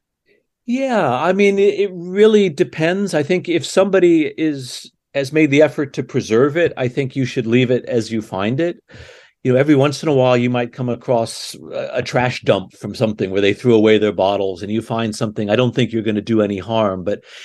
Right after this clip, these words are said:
you know, taking apart buildings, which is what people were doing in Bodie, and trying to take, you know, bring back a souvenir of a sign from an old,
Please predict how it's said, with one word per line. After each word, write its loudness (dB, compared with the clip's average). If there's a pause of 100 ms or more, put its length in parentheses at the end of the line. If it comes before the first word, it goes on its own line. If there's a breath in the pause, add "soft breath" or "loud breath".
(280 loud breath)
you 0
know, -6 (160)
taking 2
apart 0
buildings, 4
which -10
is -12
what -2
people 0
were 4
doing 2
in -4
Bodie, 2
and -10
trying -2
to -6
take, -4
you -4
know, -2
bring -2
back 0
a -4
souvenir 2
of 2
a -2
sign -4
from -4
an -2
old, 0